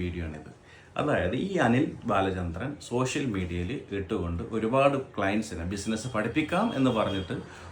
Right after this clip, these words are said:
ഒരുപാട് പേർക്ക് ക്ലാസ് കൊടുക്കുന്ന പത്തായിരം, പതിനൊന്നായിരത്തി എണ്ണൂറ് മുതൽ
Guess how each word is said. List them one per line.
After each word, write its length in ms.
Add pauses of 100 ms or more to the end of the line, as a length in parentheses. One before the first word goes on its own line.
(120)
ഒരുപാട് 360
പേർക്ക് 260
ക്ലാസ് 340
കൊടുക്കുന്ന 420
പത്തായിരം, 540
പതിനൊന്നായിരത്തി 560
എണ്ണൂറ് 280
മുതൽ 180